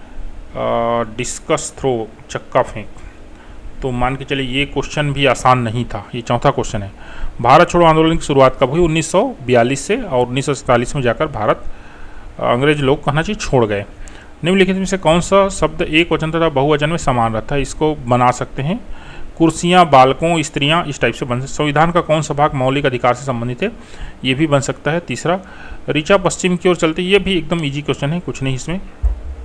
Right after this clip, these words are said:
और ये तो एकदम easy है, आठ तीन ग्यारह, दस एक ग्यारह वाला चीज़ है। दी गई आकृति में कितने त्रिभुज हैं? तो ये छः हैं, बिल्कुल, इसको कोई भी जान डालेगा। एक, दो, और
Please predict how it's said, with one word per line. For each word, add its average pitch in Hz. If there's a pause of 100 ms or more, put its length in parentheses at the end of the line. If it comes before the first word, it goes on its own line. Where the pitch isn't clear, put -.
(600)
और 139
ये 160
तो 165
एकदम 160
easy 147
है, 185
आठ 127
तीन 139
ग्यारह, 131
दस 127
एक 135
ग्यारह 120
वाला 123
चीज़ 123
है। 185 (540)
दी 156
गई 180
आकृति 165
में 175
कितने 147
त्रिभुज 131
हैं? 175
तो 175
ये 170
छः 143
हैं, 180
बिल्कुल, 131
इसको -
कोई 170
भी 165
जान 131
डालेगा। 147 (520)
एक, 160 (220)
दो, 135
और 139